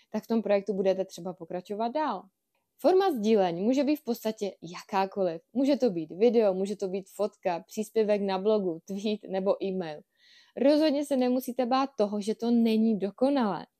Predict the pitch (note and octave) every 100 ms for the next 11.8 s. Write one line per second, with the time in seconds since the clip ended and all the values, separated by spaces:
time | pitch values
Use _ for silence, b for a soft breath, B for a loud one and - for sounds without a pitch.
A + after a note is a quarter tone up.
0 | _ b b - C4+ B3+ C#4+ C4 A#3 -
1 | F3 F#3 C4 D#4+ F4+ F4 - G#3 G3+ F3+
2 | F3+ - F3+ F3+ F#3 F#3+ G3 F3 F#3 G3
3 | E3 E3 F#3+ F4 C4 F3+ F3+ F#3 E3+ D#3
4 | D#3 - F#3 G#3+ A#3 - A#3+ A#3+ C4 -
5 | E3+ E3+ - G#3+ - B3 B3+ _ A3 A3
6 | G#3+ G3+ G#3+ F#3+ E3 F#3 F#3 E3+ D3+ _
7 | _ A3 G#3 - - F3+ - _ B B
8 | B B3 C4 C4+ A3 C4+ D#4 D4+ E4 E4+
9 | E4 D4+ C4 C4 C4 B3+ - - G4+ -
10 | D4 G3+ F#3 A3+ A#3 G3+ G3 F#3+ F3+ -
11 | F3 E3 F3 F3+ - G#3 F3